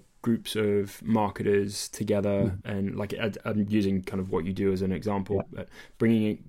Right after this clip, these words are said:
Speaker 1: group of marketers together, we all have shared views. It means that we're part of a group that we can kind of communicate with. I can do that very easily digitally, and there's shared values and a, like, a common drive for knowledge, that kind of stuff. So that, that comes together quite nicely.
Speaker 2: Mm-hmm.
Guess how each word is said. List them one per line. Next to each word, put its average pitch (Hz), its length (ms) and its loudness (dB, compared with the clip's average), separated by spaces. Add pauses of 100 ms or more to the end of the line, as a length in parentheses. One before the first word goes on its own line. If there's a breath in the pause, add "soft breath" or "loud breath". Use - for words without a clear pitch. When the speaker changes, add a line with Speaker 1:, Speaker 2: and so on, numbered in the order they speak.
(120)
Speaker 1:
group 131 200 4
of 127 60 4
marketers 110 380 2
together, 104 420 2
we 104 220 2
all 107 120 6
have 101 500 -4 (120)
shared 104 300 -2
views. 101 240 0
It 87 80 -2
means 101 240 0
that 95 100 -2
we're 98 140 0
part 110 240 -2
of 104 60 0
a 110 40 -2
group 104 380 0
that 98 140 0
we 95 160 -4
can 95 360 -2
kind 101 200 -10
of 95 140 -10 (280 loud breath)
communicate 110 520 4
with. 104 340 4
I 104 80 -2
can 98 180 0
do 107 200 2
that - 260 -2
very 101 280 0
easily 98 300 -2 (100)
digitally, 104 760 2
and 98 340 -2 (440 loud breath)
there's 98 440 2
shared 104 340 2
values 98 680 4
and 95 380 2
a, 101 200 -4
like, - 200 -8
a 71 60 -6
common 101 440 4
drive 95 400 4
for - 120 -2
knowledge, 95 360 4
that 123 220 6
kind 107 160 4
of 95 80 0
stuff. - 160 -6
So 110 320 6
that, - 340 -2
that 123 160 2
comes 120 180 2
together 107 220 2
quite 101 220 2
nicely. 101 380 2
Speaker 2:
Mm-hmm. 107 100 4